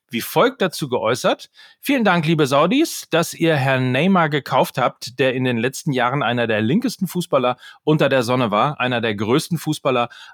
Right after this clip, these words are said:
der nur schauspielert, der nur markiert und weiter eine ganz linke Bazille. Da muss ich sagen, vielen Dank, den brauchen wir nicht mehr ertragen.“ Das heißt übrigens, den brauchen wir nicht mehr zu ertragen, aber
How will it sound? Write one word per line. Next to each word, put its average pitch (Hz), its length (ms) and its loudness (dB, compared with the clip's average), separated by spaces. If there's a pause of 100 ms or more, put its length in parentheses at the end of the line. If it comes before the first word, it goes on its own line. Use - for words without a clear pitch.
(100)
der 117 340 0
nur 135 240 0
schauspielert, 139 840 -2
der 113 120 0
nur 123 260 2
markiert 120 560 -2
und 107 220 -6
weiter 123 400 0 (260)
eine 117 300 0
ganz 139 320 0
linke 123 300 -2
Bazille. 151 520 0 (280)
Da 113 100 0
muss 160 160 2
ich 156 100 0
sagen, 131 400 0 (140)
vielen 202 340 2
Dank, 156 280 2 (220)
den 135 200 0
brauchen 127 360 2
wir 131 220 2
nicht 117 300 -4
mehr 110 200 0
ertragen.“ 107 580 -2 (180)
Das - 80 -10
heißt 120 180 -2
übrigens, 127 240 -2
den 117 140 -2
brauchen 113 220 0
wir 113 60 0
nicht 117 200 -2
mehr 104 140 -4
zu 196 240 -2
ertragen, 113 580 -2
aber 135 380 0